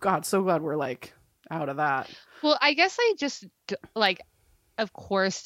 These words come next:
Speaker 2: everything, 'cause we live in a, <laughs> the society we live in, there can be elements of internalized, you know, homophobia. But I
Speaker 1: Yeah.
Speaker 2: think when you're talking about your sexual desires, like, I don't see it like that. I could see it if it, Jack was saying, like,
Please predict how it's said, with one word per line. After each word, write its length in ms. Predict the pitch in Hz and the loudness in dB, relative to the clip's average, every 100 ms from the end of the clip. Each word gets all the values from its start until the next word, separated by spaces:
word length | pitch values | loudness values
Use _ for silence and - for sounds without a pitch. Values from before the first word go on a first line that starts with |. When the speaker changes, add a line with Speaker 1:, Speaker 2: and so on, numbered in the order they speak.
| - | -4
Speaker 2:
everything, 560 | 175 180 180 185 180 | -2 -2 0 2 2
'cause 140 | 180 160 | -2 -4
we 100 | 165 | -2
live 320 | 160 165 165 | 2 4 4
in 140 | 156 | 2
a, 200 | 156 147 | 2 4
<laughs> 280 | 214 196 226 | 4 2 2
the 80 | 180 | 0
society 440 | - 185 185 170 | 0 0 4 4
we 80 | 160 | 4
live 180 | 156 156 | 2 2
in, 180 | 180 185 | 2 4
there 220 | 160 160 | 4 4
can 300 | - 180 165 | 2 -2 0
be 140 | 160 151 | 2 2
elements 360 | 156 160 165 | 2 0 0
of 80 | 160 | 0
internalized, 760 | 147 151 160 151 147 147 156 - | 0 0 0 0 2 0 -2 -4
you 140 | 175 | -2
know, 140 | 147 151 | 0 0
homophobia. 800 | 160 143 - 151 160 214 247 - - - | 0 0 2 2 6 6 4 0 -14 2
But 100 | 233 | 4
I 80 | 254 | 4
Speaker 1:
Yeah. 20 | |
Speaker 2:
think 200 | 269 277 | 2 2
when 140 | 349 | 0
you're 100 | 381 | 0
talking 340 | 202 202 - 185 | 0 -2 0 0
about 220 | 180 156 | 0 0
your 120 | 170 | -2
sexual 460 | - 147 - 185 170 | -2 -6 -4 -4 -2
desires, 520 | 165 151 156 185 190 | 0 2 2 2 0
like, 120 | 175 | 0
I 80 | 175 | 0
don't 300 | 165 180 - | 0 -2 -4
see 220 | - 170 | -4 0
it 60 | 165 | 2
like 180 | 147 151 | 0 2
that. 140 | 143 | 2
I 80 | 175 | 4
could 180 | 233 196 | 2 0
see 180 | 269 262 | 2 4
it 60 | |
if 140 | 226 202 | 4 2
it, 200 | 165 - | -2 0
Jack 240 | 170 - 180 | 0 0 -2
was 140 | 165 | -4
saying, 300 | - 165 160 | 0 0 2
like, 220 | 151 139 | -2 -4